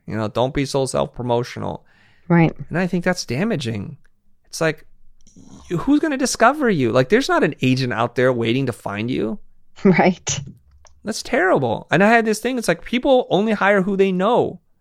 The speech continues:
Speaker 1: And right now you're unknown. I'm not saying
Speaker 2: Right.
Speaker 1: you, I'm just saying designers.
Speaker 2: Right.
Speaker 1: How could I, could you imagine a situation? I mean, logically, just think about it. Like, how is somebody going to hire you?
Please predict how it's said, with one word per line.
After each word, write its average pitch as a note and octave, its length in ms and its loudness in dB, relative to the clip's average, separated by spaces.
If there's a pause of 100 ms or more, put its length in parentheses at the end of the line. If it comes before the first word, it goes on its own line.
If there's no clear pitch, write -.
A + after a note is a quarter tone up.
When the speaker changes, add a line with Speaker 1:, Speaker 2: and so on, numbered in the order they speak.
(140)
Speaker 1:
And A#2+ 100 -4
right E3+ 140 2
now F#3+ 120 2
you're E3+ 240 0
unknown. C#3 680 -2 (140)
I'm - 80 0
not D#3+ 120 4
saying F3 160 6
Speaker 2:
Right. A#2+ 60 2
Speaker 1:
you, G#2+ 220 0
I'm A#2 100 -6
just B2+ 140 -4
saying A2+ 220 -4
designers. G#2+ 580 -8 (240)
Speaker 2:
Right. D3 240 2 (160)
Speaker 1:
How A3+ 160 4
could B3+ 160 4
I, G#3 140 4 (280)
could F#3 140 -2
you D#4 100 0
imagine E3+ 380 4
a D#3 60 0
situation? D3+ 540 0
I C3+ 60 -2
mean, B2+ 180 -2
logically, C#3+ 520 0
just E3+ 180 -4
think C#3 160 -4
about - 240 -4
it. - 100 -6
Like, - 180 -4
how B3 320 0
is C4+ 100 -2
somebody G#3 200 -4
going G3 220 -2
to F3+ 80 -4
hire G#3+ 300 -4
you? A2+ 300 -6